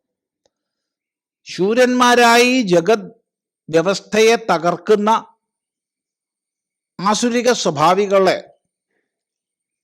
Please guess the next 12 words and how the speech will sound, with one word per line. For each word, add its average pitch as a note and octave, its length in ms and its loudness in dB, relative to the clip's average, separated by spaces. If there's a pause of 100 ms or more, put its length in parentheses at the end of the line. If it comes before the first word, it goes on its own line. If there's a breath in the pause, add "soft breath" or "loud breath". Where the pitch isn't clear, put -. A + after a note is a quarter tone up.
(1200)
ഇപ്പൊ - 140 -12
ശൂരജനങ്ങളായ G3+ 1080 0
ആസുരിക G3+ 600 0
സ്വഭാവികളെ F#3+ 680 0
മുഴുവൻ E3+ 500 0 (240 soft breath)
ഈശനം C4 520 2
ചെയ്യുന്നവൻ, F3 600 -2
ന-, F3 180 -10 (300)
നിയന്ത്രിക്കുന്നവൻ, G3 840 -2
നശിപ്പിക്കുന്നവൻ, F3+ 800 -8 (340)
കീഴ്പ്പെടുത്തുന്നവൻ D#3+ 800 -6 (360)
ശൂരജനേശ്വരഃ. C3+ 1080 -6